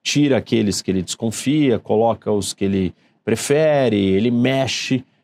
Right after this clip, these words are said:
é, bastante na estrutura do regime pra estar seguro.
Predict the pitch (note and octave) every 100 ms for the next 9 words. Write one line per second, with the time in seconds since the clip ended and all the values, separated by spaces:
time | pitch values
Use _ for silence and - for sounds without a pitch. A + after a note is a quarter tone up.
0 | _ - G#2+ - A2+ A#2 - B2+ B2+ -
1 | A#2 A2+ - G#2+ A#2+ A2+ G#2+ G2 G2+ F#2
2 | G#2+ A#2+ B2 - _ _ _ - G#2 A2+
3 | A2+ - G2+ - G#2 G#2 F#2+ - - B2
4 | A2+ B2+ B2+ G#2 D#2